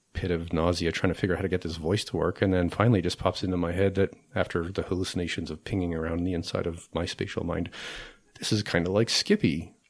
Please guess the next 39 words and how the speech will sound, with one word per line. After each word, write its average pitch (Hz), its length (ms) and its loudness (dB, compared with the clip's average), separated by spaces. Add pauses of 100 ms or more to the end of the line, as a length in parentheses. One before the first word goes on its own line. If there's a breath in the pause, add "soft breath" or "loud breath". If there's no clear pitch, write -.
It 131 60 8
would 143 100 6
be 120 200 6
like 131 160 4
talking 147 380 4
to 156 100 6
him. 165 280 4
So 104 160 0
I 104 60 4
<laughs> - 140 4
sat - 200 4
up 135 180 8
again 127 220 12
and 123 140 10
said, 113 140 8
"Hey, 147 120 10
Skippy, 113 520 4 (580 loud breath)
what 131 180 6
should - 160 4
I 135 60 10
do 131 240 8
about 113 260 8
why 110 220 6
I 98 80 6
can't 98 260 4
sleep?" - 400 0 (120)
And 104 120 6
he 113 80 6
started 92 280 6
talking 104 360 2
to 80 60 0
me 82 140 0
in 110 220 6
the 104 100 8
voice 87 460 2
of 95 180 -2
the 92 80 0
voice 98 260 2
actor 87 520 0